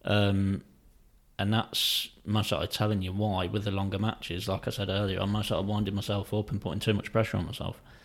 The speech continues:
So it's always gonna be tough playing them players at the Crucible because they're so used to it as well. So you've got to go there and play well. Um, just hopefully this year I can go there and win that first match.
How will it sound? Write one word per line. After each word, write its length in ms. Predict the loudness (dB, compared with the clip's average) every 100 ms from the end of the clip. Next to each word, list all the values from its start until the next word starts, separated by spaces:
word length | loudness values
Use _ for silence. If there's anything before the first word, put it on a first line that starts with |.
| -20 -20 -20 -18
So 400 | 2 6 8 6 2 -4 -4 0
it's 160 | 4 6
always 300 | 8 6 6
gonna 160 | 2
be 100 | 2
tough 560 | 2 2 2 -2 -12 -16 _ _ -20 -20 -20 -2
playing 300 | 2 4 4
them 180 | 2 4
players 640 | 4 4 2 0 -2 -4 -12 _ _ _ _ _ _ _ -4
at 100 | -4
the 60 | 0
Crucible 440 | 2 2 0 -4
because 180 | -4 -2
they're 80 | -2
so 160 | 2
used 240 | 2 0 -2
to 100 | -4
it 80 | -2
as 80 |
well. 320 | 0 2 0 -4
So 320 | -4 -4 -6 -10 -20 -20 -20 -18 -2
you've 140 | 2
got 140 | 6 6
to 40 |
go 160 | 8 6
there 160 | 6 4
and 100 | 4
play 200 | 2 4
well. 280 | 2 0 -4 -14 -20 -20 -20 -20 -10 -2
Um, 540 | 2 2 2 0 0
just 180 | -2 0
hopefully 340 | 0 0 -2
this 200 | -2 0
year 160 | 0 -2
I 60 | -2
can 160 | -2
go 140 | 0 0
there 120 | 0
and 100 | 2
win 120 | 0
that 160 | 0 -2
first 260 | -2 0
match. 340 | 0 0 -4